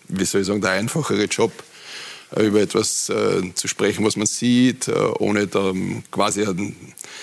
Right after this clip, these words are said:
reinfühlen zu können, was für Emotionen sind, was für Situationen ist gerade beim Club, bei einer Mannschaft oder sonst irgendetwas, das nüchtern zu analysieren, was falsch und was richtig ist. Ähm, da werde ich versuchen, ein bisschen ausgewogen zu sein, mit dem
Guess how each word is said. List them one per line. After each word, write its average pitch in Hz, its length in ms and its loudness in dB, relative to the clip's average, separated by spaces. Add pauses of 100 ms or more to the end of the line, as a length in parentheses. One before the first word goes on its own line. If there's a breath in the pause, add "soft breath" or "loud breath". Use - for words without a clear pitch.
(800 loud breath)
reinfühlen 104 540 0
zu - 100 -6
können, 104 140 0
was 98 100 0
für 104 100 -2
Emotionen 104 480 -2
sind, 104 140 -2
was 92 120 -2
für 95 240 2
Situationen 101 540 -2
ist 101 100 -4
gerade - 160 -2
beim 101 220 -2
Club, 95 240 -4
bei 104 80 -2
einer 98 120 0
Mannschaft 92 400 -6
oder 87 80 -2
sonst - 220 -6
irgendetwas, 95 440 -6
das - 360 -4
nüchtern 110 320 0
zu 101 100 -4
analysieren, 104 640 0
was 95 120 0
falsch - 300 0
und 101 100 -4
was - 160 -2
richtig 104 340 -2
ist. 90 240 -2 (880 loud breath)
Ähm, 101 460 2
da 107 80 4 (180)
werde 98 240 6
ich 98 60 2
versuchen, 127 580 2
ein 117 120 4
bisschen 101 1000 -2
ausgewogen 117 720 4
zu 113 120 0
sein, 113 340 2
mit 110 240 0
dem 104 240 2